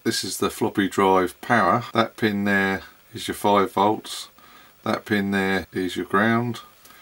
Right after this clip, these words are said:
And that's just your standard floppy drive connector, which you plug in once you've taken your old floppy drive out. So we'll put it back together. Right, we've got the board back in, so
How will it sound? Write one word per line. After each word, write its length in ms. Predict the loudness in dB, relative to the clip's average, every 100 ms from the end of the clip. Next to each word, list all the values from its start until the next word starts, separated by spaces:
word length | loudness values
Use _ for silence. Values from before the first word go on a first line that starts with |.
| -20 _
And 200 | -2 0
that's 240 | 0 -2 -2
just 220 | -2 -2
your 60 |
standard 580 | -4 0 0 2 -2 -4 -16
floppy 400 | -6 0 2 2
drive 340 | 2 4 4 2
connector, 540 | -4 -4 -4 -6 -4 -6 -10 -12
which 220 | -10 -8
you 60 | -2
plug 260 | 2 2
in 240 | 2 -4 -10 -18 -6
once 220 | -6 -4
you've 100 | -4
taken 300 | 0 0 0
your 80 | 0
old 160 | 0 0
floppy 260 | -4 -2
drive 300 | -2 0 2
out. 320 | 0 -2 -4
So 240 | 2 4 4
we'll 160 | 2
put 160 | 2 0
it 100 | 4
back 180 | 2 2
together. 380 | 2 2 2 -2
Right, 280 | 0 2 2
we've 100 | 2
got 80 |
the 80 | 2
board 240 | 6 6 6
back 240 | 2 4
in, 180 | 2 2
so 380 | 4 6 6